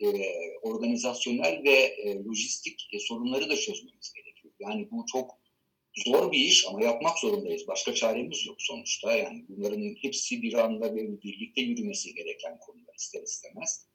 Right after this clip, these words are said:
Ve bizim bir şekilde, e, bunları nasıl çözeceğimizle ilgili ve bu süreçte nasıl yol alacağımızla ilgili, e, yapıları, organizasyonel ilişkileri kurmamız gerekiyor. Yani benim çıkarttığım aslında en önemli ders bu, bu süreçte.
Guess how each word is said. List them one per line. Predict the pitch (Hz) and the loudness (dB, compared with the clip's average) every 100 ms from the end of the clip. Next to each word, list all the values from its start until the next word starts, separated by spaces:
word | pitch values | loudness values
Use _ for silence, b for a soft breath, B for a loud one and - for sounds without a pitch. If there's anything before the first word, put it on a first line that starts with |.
| _ _ _ - | _ _ _ -10
Ve | 110 | -6
bizim | 113 131 131 117 113 | -4 -2 -4 -6 4
bir | |
şekilde, | - 123 - 110 104 131 131 - 104 104 - - _ - | 4 4 0 -6 2 4 4 0 -10 -12 -12 -14 _ -8
e, | 98 107 104 104 | -6 -6 -8 -6
bunları | 107 113 117 135 139 101 98 | -4 -2 0 2 2 -2 -4
nasıl | 117 - 123 - | -2 0 -2 -4
çözeceğimizle | 113 104 107 110 110 117 131 113 104 - | -6 -6 -6 -4 -2 -2 -2 -4 -4 -6
ilgili | - 202 208 208 - - | -12 -10 -6 -4 -4 0
ve | 104 104 | -2 -2
bu | |
süreçte | - 104 101 - 101 | -6 -4 -2 -2 -4
nasıl | 113 - | -8 -8
yol | 101 104 104 | -6 -4 -2
alacağımızla | 104 107 104 220 - - | -4 -4 -6 -6 -6 -6
ilgili, | 208 190 - - 220 - - _ _ _ _ | -6 -8 -10 -4 -2 -2 -6 _ _ _ _
e, | - - - | -12 -10 -8
yapıları, | - 101 110 107 107 120 | -10 -10 -4 -2 -2 -2
organizasyonel | 101 - 104 101 - - - - 226 | -2 -2 -4 -6 -6 -6 -4 -4 -4
ilişkileri | 202 - - - - - | -2 0 0 -2 -10 -8
kurmamız | - 202 107 101 | -8 -4 -6 -6
gerekiyor. | - - - _ - | -10 -12 -18 _ -20
Yani | - - _ _ | -20 -20 _ _
benim | _ | _
çıkarttığım | - 98 98 - 95 98 | -6 -4 -8 -8 -10 -8
aslında | - - 95 104 | -8 -10 -10 -8
en | |
önemli | 101 85 82 - | -8 -10 -16 -6
ders | 113 117 - - | -2 -2 -4 -6
bu, | 202 | -8
bu | - _ | -8 _
süreçte. | - - - - - | -12 -10 -2 -2 -4